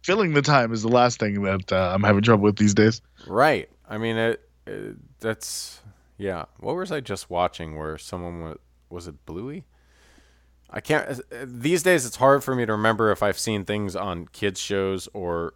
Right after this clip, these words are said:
Speaker 2: adult shows sometimes.
Speaker 1: I don't know. But Bluey's a better use of your time than ninety percent of the <laughs> things that we talk about.
Speaker 2: Bluey is so damn good. I mean, mostly it's wondering if I saw it.
Speaker 1: But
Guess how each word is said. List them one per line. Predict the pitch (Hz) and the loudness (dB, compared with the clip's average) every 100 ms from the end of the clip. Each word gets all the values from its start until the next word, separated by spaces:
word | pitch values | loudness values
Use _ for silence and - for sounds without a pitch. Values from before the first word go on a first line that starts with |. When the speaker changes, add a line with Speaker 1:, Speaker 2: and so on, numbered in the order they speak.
| - | -14
Speaker 2:
adult | 85 87 92 | -8 -6 -6
shows | - 113 120 123 | -4 -4 -4 -6
sometimes. | - - 117 127 | -14 -10 -8 4
Speaker 1:
I | 123 | 6
don't | 113 | 6
know. | 113 120 | 4 0
But | - - | -6 4
Bluey's | 156 156 135 | 8 10 8
a | 120 | 6
better | 117 113 | 8 8
use | 113 113 | 8 6
of | 110 104 | 4 6
your | 104 | 6
time | 117 113 104 | 6 4 4
than | 104 107 | 2 4
ninety | 107 104 104 | 4 4 4
percent | 120 120 117 | 4 2 2
of | |
the | 131 | 0
<laughs> | |
things | - 208 - | 4 0 0
that | - 202 | -6 -4
we | 240 | -2
talk | - - 285 - | -4 -2 -4 -2
about. | 226 262 - 233 269 269 | 0 0 0 -6 -6 2
Speaker 2:
Bluey | 135 147 143 | 6 8 8
is | 110 - | 6 2
so | - 123 117 | 0 4 4
damn | 107 101 90 | 4 0 0
good. | 82 101 82 - | 0 2 2 -2
I | 117 | 0
mean, | 120 | 2
mostly | 131 165 - 135 | 6 6 6 4
it's | 117 - | 4 4
wondering | 123 117 113 107 | 4 6 4 4
if | 123 | 4
I | 107 | 2
saw | - 117 104 98 | 2 4 4 4
it. | |
Speaker 1:
But | 165 | 0